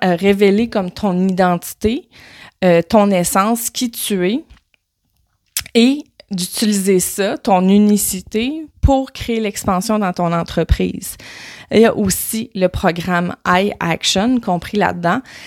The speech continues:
qui parle des patterns d'auto-sabotage, dont la perfection que je t'ai parlé tantôt, et qui en-, qui t'empêche d'avancer. Euh, comment arriver à détourner ça puis comprendre ça, ces patterns d'auto-sabotage-là.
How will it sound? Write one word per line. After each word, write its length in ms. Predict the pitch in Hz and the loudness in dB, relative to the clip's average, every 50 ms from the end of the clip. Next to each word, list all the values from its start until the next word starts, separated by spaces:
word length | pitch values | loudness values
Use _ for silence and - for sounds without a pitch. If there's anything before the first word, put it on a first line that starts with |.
| - _ | -20 _
qui 160 | - 254 262 | 0 0 0
parle 340 | 247 - 233 226 233 233 226 | 2 2 2 2 2 0 0
des 100 | 202 196 | -2 -2
patterns 460 | 196 - 175 165 - 202 202 214 220 | -2 -2 -4 -2 -2 0 0 0 0
d'auto-sabotage, 1080 | 208 180 170 - 190 196 196 - 190 175 175 165 165 - - - 107 220 226 202 185 - - | 0 -2 -4 -4 -4 -6 -4 -4 -4 -4 -4 -2 -2 0 0 0 0 -2 -4 -6 -8 -6 -2
dont 160 | 185 196 202 | 0 0 0
la 120 | 196 180 | 0 -2
perfection 720 | 175 - 175 170 - - 165 160 - - - 190 190 208 202 | -2 -4 -6 -6 -6 -6 -8 -8 -8 -8 -6 -4 -2 -2 -4
que 120 | 202 202 | -4 -6
je 60 | - | -8
t'ai 100 | - 170 | -8 -6
parlé 260 | - 170 160 165 180 185 | -4 -4 -4 -4 -4 -6
tantôt, 480 | - 170 165 160 - 202 233 226 226 240 - _ | -6 -8 -6 -6 -4 -4 -4 -6 -8 -12 -14 _
et 120 | - 180 170 | -12 -12 -12
qui 200 | - - - 190 | -10 -6 -2 -2
en-, 100 | 170 - - - | -2 -2 -4 -10
qui 100 | - - | -14 -8
t'empêche 640 | - 196 175 165 - - 185 175 165 - - - - | -6 -6 -6 -4 -2 0 0 0 -2 -4 -8 -10 -10
d'avancer. 600 | - 160 156 - 165 - - - - - - - _ _ _ _ _ _ _ - - - - - - - - - - - _ - 175 | -10 -10 -10 -8 -10 -12 -12 -14 -14 -16 -16 -18 _ _ _ _ _ _ _ -20 -18 -18 -18 -20 -20 -20 -20 -20 -20 -20 _ -2 0
Euh, 260 | 170 165 160 156 160 170 - | 2 2 2 0 -2 -4 0
comment 360 | - 208 190 185 190 202 - - | 2 2 2 2 0 -2 -2 -2
arriver 460 | 180 185 180 180 180 175 208 208 - - | -4 -4 -4 -6 -6 -6 -8 -8 -8 -6
à 120 | 175 170 | -6 -6
détourner 560 | 165 160 202 202 202 - 233 202 202 180 170 | -4 -4 -4 -4 -4 -4 -6 -4 -4 -4 -4
ça 180 | 165 - - 220 | -6 -6 -8 -8
puis 180 | 220 - - | -8 -10 -14
comprendre 760 | 170 _ - - 208 202 196 - - - 214 202 185 180 - - 185 180 - _ _ | -14 _ -2 0 0 0 0 0 -2 -2 -2 -2 -2 -4 -8 -10 -12 -16 -18 _ _
ça, 320 | - - - - 180 - - | -12 -6 -2 -2 -2 -2 -4
ces 160 | - - 185 175 | -4 -4 -4 -2
patterns 400 | - 170 160 - 180 180 185 180 | 0 0 0 0 0 0 0 0
d'auto-sabotage-là. 1080 | 175 165 - 175 170 - 180 170 165 160 160 - 165 160 156 160 - - 170 202 311 | 0 -2 -2 -4 -4 -4 -4 -2 -2 -4 -4 -2 -2 -2 -2 -2 -2 0 0 -2 -2